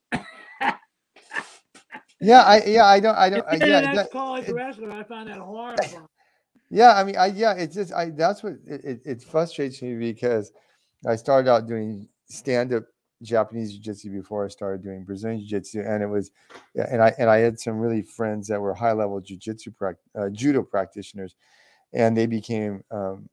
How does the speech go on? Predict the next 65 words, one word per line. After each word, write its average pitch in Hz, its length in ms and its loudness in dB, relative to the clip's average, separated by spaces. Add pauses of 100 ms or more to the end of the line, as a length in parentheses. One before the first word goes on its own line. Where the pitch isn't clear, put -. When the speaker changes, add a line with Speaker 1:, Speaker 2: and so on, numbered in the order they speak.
Speaker 2:
they 113 180 -4
moved 113 240 -6
over 101 140 -2
to 101 120 -14
jiu-jitsu. 101 480 -6
But 101 120 -6
one 120 180 0
of 127 100 -6
the 117 80 -4
things 107 100 -4
they'd 101 160 -4
always 101 280 -4
say 117 200 -2
is 92 280 -6 (140)
when 107 200 -8
I, 101 60 -6
when 104 180 -6
they, 98 140 -4
when 98 220 -8
they 95 100 -6
first 135 420 -2
went 107 200 -10
to 98 100 -16
Brazilian 95 380 -10
jiu-jitsu 92 340 -12
is 92 120 -8
like, 87 200 -6 (640)
you 139 80 0
know, 120 240 6 (360)
um, 98 460 2 (300)
"Fig, 156 320 -2
I 135 140 6
just 143 180 -4
start 104 220 0
off 98 180 0
by 95 140 -2
a 85 40 -8
hip 131 220 -8
throw. 87 240 -8
I'll 120 80 0
just 120 160 -14
hip 127 180 -8
throw 85 220 -14
him, 78 120 -20 (260)
uh, 95 60 -8
and, 101 240 -12
and, 98 280 -10
and, 98 220 -14
and 101 140 -10
you 104 60 -6
know 107 100 -2
what? 120 160 2
And 107 180 -6
it 98 80 -6 (760)
knock 107 240 2
the 107 80 -8
wind 113 240 -2
out 110 160 4
of 120 60 -2
him, 110 60 -6
and 92 100 -10
the 87 40 -16
fight's 110 300 -2
over." 113 380 -2
And, 98 280 -8